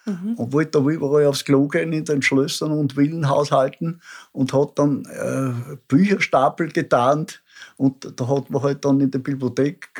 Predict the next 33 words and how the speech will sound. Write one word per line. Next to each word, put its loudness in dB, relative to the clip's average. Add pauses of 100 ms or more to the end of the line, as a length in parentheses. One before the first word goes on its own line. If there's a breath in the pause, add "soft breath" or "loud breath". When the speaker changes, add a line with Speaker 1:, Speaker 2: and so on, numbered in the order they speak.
(120)
Speaker 2:
wissen 0
müssen, -4
wo 0
ist 0
der 2
Bücherstapel, -2
wo 2
man 4
aufs -4
Klo 2
gehen 2
kann. 2
Speaker 1:
Mhm. -4
Speaker 2:
Das -4
ist -10
dann 2
der -4
Deckel -4
aufgegangen, 0
wo -4
das -6
Klo -2
gehen -4
können. -4
Speaker 1:
Weil 0
man 0
hatte 0
früher -4
nicht -6
wirklich -8
so -2
ein -2
eigenes, -6